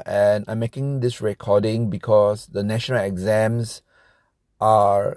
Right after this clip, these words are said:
coming and they're around the corner. This is especially for parents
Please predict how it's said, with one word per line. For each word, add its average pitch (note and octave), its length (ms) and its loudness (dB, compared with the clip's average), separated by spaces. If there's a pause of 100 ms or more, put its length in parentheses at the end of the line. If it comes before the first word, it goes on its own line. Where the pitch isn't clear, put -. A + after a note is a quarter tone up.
coming A#2 560 -6
and G2+ 140 -6
they're G2 180 4
around G#2 200 4
the G2 80 -4
corner. F#2 500 -6 (1040)
This F3+ 340 2
is A2 680 0 (760)
especially C3+ 720 2
for G2+ 600 4
parents A2+ 840 -4